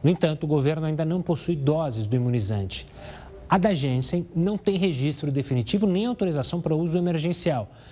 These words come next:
mas é a única que requer somente uma dose por pessoa. A Organização Mundial da Saúde já aprovou o uso emergencial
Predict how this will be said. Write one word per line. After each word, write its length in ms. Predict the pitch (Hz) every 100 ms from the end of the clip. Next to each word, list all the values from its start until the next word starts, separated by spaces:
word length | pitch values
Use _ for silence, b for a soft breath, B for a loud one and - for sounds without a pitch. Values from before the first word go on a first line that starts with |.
| B B
mas 300 | 151 180 208
é 60 | 220
a 60 | 196
única 640 | 190 240 208 139 - 117 -
que 120 | 143
requer 280 | 170 175 196
somente 460 | - 190 214 -
uma 180 | 226 247
dose 380 | 170 180 190 185
por 160 | 190
pessoa. 520 | 170 196 - 160 156 143 - B B B
A 60 | 156
Organização 500 | 151 160 143 143 147
Mundial 220 | 139 143
da 100 | 139
Saúde 400 | 139 175 175 208
já 300 | 147 170 208
aprovou 540 | 254 202 147 117 160
o 120 | 175 156
uso 220 | 180 170
emergencial 840 | 180 175 143 175 - 156 151 -